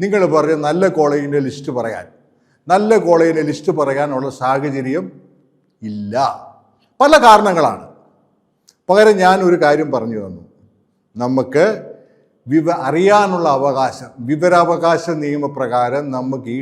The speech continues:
ഡേറ്റ എല്ലാം, ഇവൻ്റെ അടിയാധാരം വരെ നമുക്ക് ഗവൺമെന്റ് സ്ഥാപനമായ യൂണിവേഴ്സിറ്റികളിൽ നിന്ന് നമുക്ക് എടുക്കാമെന്ന്. ആ ഒരു പ്രൊജക്റ്റ് ഞാൻ ഒരു പേര് വിട്ടു, My Future, My Responsibility.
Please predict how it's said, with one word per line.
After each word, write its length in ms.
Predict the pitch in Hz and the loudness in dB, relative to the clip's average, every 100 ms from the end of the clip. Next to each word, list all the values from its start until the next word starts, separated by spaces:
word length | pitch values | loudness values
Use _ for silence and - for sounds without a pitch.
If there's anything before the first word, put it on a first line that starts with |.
| 110 | -8
ഡേറ്റ 280 | 120 117 135 113 | -8 -6 -8 -8
എല്ലാം, 280 | 107 127 175 92 - _ _ _ _ 151 | -6 -4 -4 -6 -20 _ _ _ _ -6
ഇവൻ്റെ 260 | 175 170 151 151 165 | -2 2 2 4 4
അടിയാധാരം 760 | 175 214 226 214 226 214 202 160 | 4 6 8 8 8 6 6 4
വരെ 180 | 190 - - - - _ _ _ _ _ _ _ 127 | 4 2 -6 -18 -20 _ _ _ _ _ _ _ -8
നമുക്ക് 380 | 139 139 139 175 202 - _ _ _ - | -4 -4 -4 -4 -6 -12 _ _ _ -6
ഗവൺമെന്റ് 580 | 117 160 170 170 170 123 | 0 2 2 -2 -4 -6
സ്ഥാപനമായ 800 | - 151 143 143 139 131 120 127 151 147 | -2 -2 -2 -4 -4 -4 -4 -2 -2 -2
യൂണിവേഴ്സിറ്റികളിൽ 800 | 147 170 170 165 165 147 147 143 127 | -2 -2 -2 -2 -4 -8 -6 -4 -6
നിന്ന് 160 | 131 139 127 | -8 -8 -8
നമുക്ക് 260 | 123 120 113 | -10 -10 -14
എടുക്കാമെന്ന്. 500 | 110 113 104 95 87 _ _ _ _ _ _ _ _ _ _ _ - 156 | -14 -14 -16 -20 -20 _ _ _ _ _ _ _ _ _ _ _ -2 2
ആ 20 | 175 170 | 4 2
ഒരു 120 | 160 - | 0 -2
പ്രൊജക്റ്റ് 380 | 151 160 147 160 143 | 0 0 -4 -6 -2
ഞാൻ 120 | 143 | -2
ഒരു 100 | 135 120 | -2 -4
പേര് 260 | 135 156 160 | -2 0 0
വിട്ടു, 260 | 135 110 131 123 117 | -2 -6 -10 -10 -4
My 120 | 131 165 170 - | 0 0 -2 -6
Future, 340 | 151 151 143 131 | -6 -4 -4 -2
My 100 | 135 156 | -2 0
Responsibility. 880 | 139 - 135 131 131 117 110 92 95 | -2 -4 -6 -6 -8 -10 -10 -12 -20